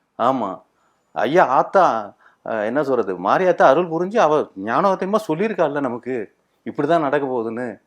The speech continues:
விஜய் முதலமைச்சர் ஆறாரோ இல்லையோ, ஆனா ரொம்ப நாள் கனவு கண்டா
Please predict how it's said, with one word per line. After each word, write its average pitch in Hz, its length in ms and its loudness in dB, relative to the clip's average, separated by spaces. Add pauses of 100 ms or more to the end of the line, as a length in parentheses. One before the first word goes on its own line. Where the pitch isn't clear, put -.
(260)
விஜய் 139 360 0
முதலமைச்சர் 170 460 -2
ஆறாரோ 156 380 4
இல்லையோ, 120 280 -2 (720)
ஆனா 151 340 -2 (100)
ரொம்ப 117 240 -4
நாள் 165 360 0
கனவு 135 260 -6
கண்டா 117 280 -4